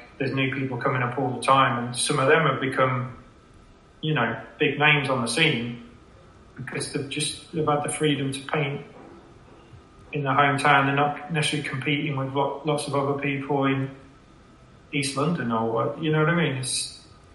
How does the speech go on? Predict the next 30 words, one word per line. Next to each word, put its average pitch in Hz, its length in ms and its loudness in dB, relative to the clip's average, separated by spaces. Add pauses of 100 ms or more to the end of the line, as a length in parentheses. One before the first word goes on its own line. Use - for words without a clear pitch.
(280)
I - 160 4
think 226 160 4
there's, 139 260 0
there's 170 180 0
benefits 156 520 4
to 143 100 -8
being 131 340 -2
outside 127 560 2
of - 80 -8 (800)
capital - 440 0
cities. 147 520 -2 (1200)
So - 60 -2
you're 175 160 2
not 180 180 10
missing 160 280 2
out. 175 280 8
Like, - 500 4
anyone 214 320 6
who 196 200 4
lives - 440 0 (360)
outside 151 400 6
London 131 480 0
goes 131 240 4
to 123 100 -6
London 120 320 -4 (680)
to 120 80 -16
paint. 127 380 -4
But 131 100 -4
if - 140 -4
you're, 160 320 2